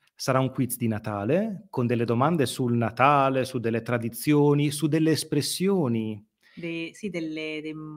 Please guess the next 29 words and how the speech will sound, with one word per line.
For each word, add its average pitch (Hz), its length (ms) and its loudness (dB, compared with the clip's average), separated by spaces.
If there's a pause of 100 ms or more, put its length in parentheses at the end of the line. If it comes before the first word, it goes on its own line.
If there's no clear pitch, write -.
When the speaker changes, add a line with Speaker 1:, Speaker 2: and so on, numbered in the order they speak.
Speaker 1:
Dei 127 140 2
proverbi. 131 480 6
Speaker 2:
dei 123 80 4
proverbi, 160 580 -2 (140)
esatto. - 460 -12 (160)
Speaker 1:
Eh, 120 340 4
natalizi, 120 720 2
ovviamente, 123 960 0
o 147 120 -2
comunque 143 400 4
legati 123 420 4
alle 117 220 4
festività 117 720 -2
di 110 120 -4
questo 117 360 -6
periodo, 113 680 -2 (840)
e 165 180 4
alcune 233 440 4
saranno 123 400 4
molto 123 300 2
semplici, 104 760 -6 (1000)
altre 240 420 4
magari 131 500 6
potrebbero 135 500 0
essere 107 300 0
un 135 140 0
po' 165 160 0
più 127 640 2
difficili, 110 920 -10